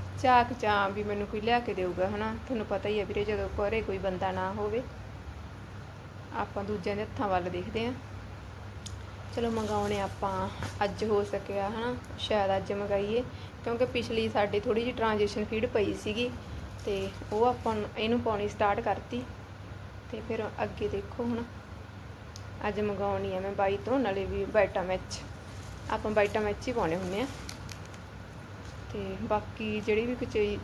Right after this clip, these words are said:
ਚੀਜ਼ ਹੋਈ ਆਪਾਂ ਤੁਹਾਨੂੰ ਅਗਲੀ ਵੀਡੀਓ 'ਚ ਦੱਸਾਂਗੇ। ਚਲੋ ਵੀਰੇ, ਹੁਣ ਆਪਾਂ ਵੀ ਰੋਟੀ ਟੁੱਕ ਖਾ ਲਈਏ,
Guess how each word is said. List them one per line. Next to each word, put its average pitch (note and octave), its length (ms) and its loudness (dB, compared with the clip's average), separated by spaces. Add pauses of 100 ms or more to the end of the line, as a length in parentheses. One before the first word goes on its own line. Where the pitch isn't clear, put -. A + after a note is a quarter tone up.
ਚੀਜ਼ A3 260 0
ਹੋਈ G3+ 240 2
ਆਪਾਂ G3+ 320 0
ਤੁਹਾਨੂੰ G3+ 320 -2 (160)
ਅਗਲੀ G#3 280 4
ਵੀਡੀਓ G3+ 300 0
'ਚ A3+ 100 -2
ਦੱਸਾਂਗੇ। A3+ 540 -4 (1200)
ਚਲੋ G3 260 -2
ਵੀਰੇ, G#3 240 4
ਹੁਣ A3+ 180 -2
ਆਪਾਂ - 360 0
ਵੀ B3 140 0
ਰੋਟੀ A#3 280 0
ਟੁੱਕ B3+ 320 2
ਖਾ G#3 220 6
ਲਈਏ, A#3+ 280 2